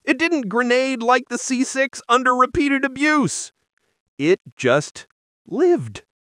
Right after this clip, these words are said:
The T H four hundred lived in cars that died of rust. It lived in trucks that snapped frames.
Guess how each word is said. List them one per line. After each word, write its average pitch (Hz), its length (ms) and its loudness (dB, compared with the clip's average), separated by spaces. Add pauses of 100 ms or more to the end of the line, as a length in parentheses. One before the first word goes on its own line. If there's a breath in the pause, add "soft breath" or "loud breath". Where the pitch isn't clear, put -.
(680 soft breath)
The 285 80 0
T 262 240 0
H 262 180 0
four 208 220 4
hundred 190 340 2
lived 180 260 4
in 165 140 0
cars 180 420 4
that 185 240 0
died 160 280 0
of 180 80 2
rust. 196 640 0 (500 soft breath)
It 262 140 -6
lived 233 240 -2
in 214 140 0
trucks - 420 2
that 180 200 0
snapped 220 440 -4
frames. 202 800 0